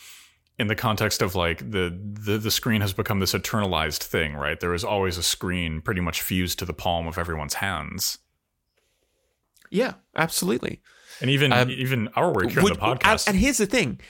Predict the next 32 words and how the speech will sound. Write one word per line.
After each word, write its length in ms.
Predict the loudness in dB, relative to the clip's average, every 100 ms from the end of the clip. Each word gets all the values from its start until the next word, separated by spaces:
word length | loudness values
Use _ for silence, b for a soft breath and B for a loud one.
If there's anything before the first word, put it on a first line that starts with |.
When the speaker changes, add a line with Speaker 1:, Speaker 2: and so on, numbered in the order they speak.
| B
Speaker 2:
Here's 180 | 0 2
the 40 |
thing. 180 | 4 4
Would 200 | 4 4
we 80 | 2
smash 420 | 2 2 2 2
it 200 | 2 0 0
anymore? 440 | 0 2 0 -2 _ _
W-, 160 | 0 2
would 240 | 2 2 2
you 80 |
smash 360 | 2 2 2 2
it, 240 | 0 0 2
right? 340 | 2 2 -2 -16 B B B B _ 2
I-, 180 | 4 4 4
if 180 | 2
you 100 | 4
were 60 | 4
to 140 | 4 2
remake 520 | 4 4 2 0 2
Demons 380 | 2 4 -2 0
Two 300 | 4 4 6
now, 460 | 4 4 2 0 -10 B B B -4
you 240 | 2 4
wouldn't 340 | 4 4 2
need, 640 | 0 2 2 4 4 2 -2 -14 _ _ _
you 140 | 0 2
wouldn't 260 | 2 2
need 480 | 2 2 2 0 -2 2
a 460 | 4 4 2 -2 -8 -2
television 420 | 0 2 0 -2
studio 560 | -2 -2 -2 -4 -4